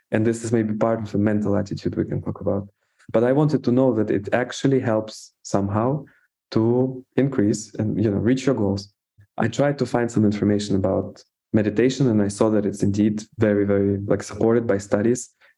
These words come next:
reduces stress, helps you to focus better,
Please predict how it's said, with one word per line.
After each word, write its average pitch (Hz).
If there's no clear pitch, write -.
reduces 104
stress, -
helps 101
you 95
to -
focus 113
better, 101